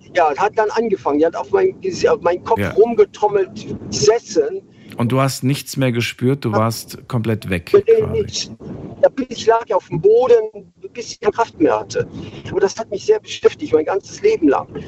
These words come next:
Speaker 1: Weil ich hab gedacht, „Nein, das kann nicht sein.“ Äh,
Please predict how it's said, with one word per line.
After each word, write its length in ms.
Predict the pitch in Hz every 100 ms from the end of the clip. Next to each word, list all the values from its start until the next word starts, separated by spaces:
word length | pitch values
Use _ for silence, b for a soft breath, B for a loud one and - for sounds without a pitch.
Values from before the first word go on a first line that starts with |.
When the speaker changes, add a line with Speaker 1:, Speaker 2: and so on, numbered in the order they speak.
| B - -
Speaker 1:
Weil 280 | 170 180 -
ich 160 | - 214
hab 100 | 214 -
gedacht, 320 | 190 196 202 -
„Nein, 160 | 185 175
das 140 | -
kann 160 | - 392
nicht 220 | 359 -
sein.“ 460 | 427 208 302 359 - _ _ _ _ _
Äh, 240 | - 165